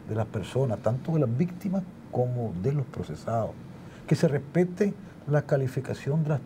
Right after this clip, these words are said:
de los testigos, ¿verdad? O sea, que no hayan testigos encapuchados, que no hayan testigos de oídas, sino testigos que den completa versión, o sea, cier-, una, una,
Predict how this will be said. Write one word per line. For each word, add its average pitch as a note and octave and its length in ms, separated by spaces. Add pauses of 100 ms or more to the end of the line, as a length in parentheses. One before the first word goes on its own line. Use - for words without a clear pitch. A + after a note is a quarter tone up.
(140)
de C3+ 80
los A#2 200
testigos, D3 580 (1300)
¿verdad? A2 400
O D3+ 100
sea, F3 220 (200)
que D#3 120
no D#3 160
hayan F3+ 180
testigos F3 500
encapuchados, D3 840 (640)
que D3 120
no C#3 80
hayan F3 200
testigos E3+ 460
de D#3 80
oídas, C#3 540 (840)
sino C#3 520
testigos D#3+ 460
que C#3+ 220
den F3 280 (120)
completa E3 920 (880)
versión, D#3 560
o - 60
sea, E3 160
cier-, G#3+ 520
una, F3 200
una, F3 320